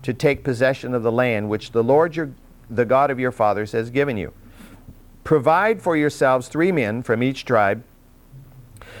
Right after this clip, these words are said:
that I may send them, and that they may arise and walk through the land and write a description of it according to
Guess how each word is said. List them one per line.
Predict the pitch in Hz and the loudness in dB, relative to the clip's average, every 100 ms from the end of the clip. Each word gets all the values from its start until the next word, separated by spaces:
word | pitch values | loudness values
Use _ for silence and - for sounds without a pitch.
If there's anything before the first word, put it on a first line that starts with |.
| - | -4
that | 123 156 | 2 2
I | 156 | 2
may | 156 | 0
send | 147 - 185 139 | 0 0 0 0
them, | 101 87 - - - - - - | -2 -2 -16 -20 -20 -20 -20 -4
and | 139 | 2
that | 139 147 | 2 2
they | 156 175 | 2 2
may | 160 147 | 2 2
arise | 135 147 170 185 | 4 4 2 0
and | 165 143 | -2 0
walk | 139 175 190 | 2 2 -2
through | - 170 | -6 -2
the | 170 | 0
land | 151 110 101 104 | 0 0 -2 0
and | 110 | 2
write | 117 135 156 | 4 2 2
a | 160 | -2
description | 151 - 175 202 - 120 | -6 -4 -2 -2 -2 -2
of | 117 | 0
it | 120 | 0
according | 117 151 151 156 151 | 0 2 2 0 -4
to | 156 147 147 | -2 -2 -2